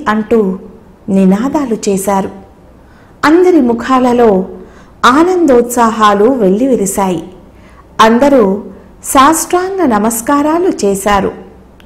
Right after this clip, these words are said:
కొందరు సంతోషం పట్టలేక గంతులు వేస్తూ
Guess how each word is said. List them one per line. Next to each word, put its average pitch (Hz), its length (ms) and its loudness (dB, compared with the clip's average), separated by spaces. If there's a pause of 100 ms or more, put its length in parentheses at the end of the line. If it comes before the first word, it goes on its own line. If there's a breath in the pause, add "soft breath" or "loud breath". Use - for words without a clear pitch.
కొందరు 220 580 0 (500 loud breath)
సంతోషం 330 840 -2
పట్టలేక 202 560 -4 (840 loud breath)
గంతులు 320 440 2
వేస్తూ 220 600 -2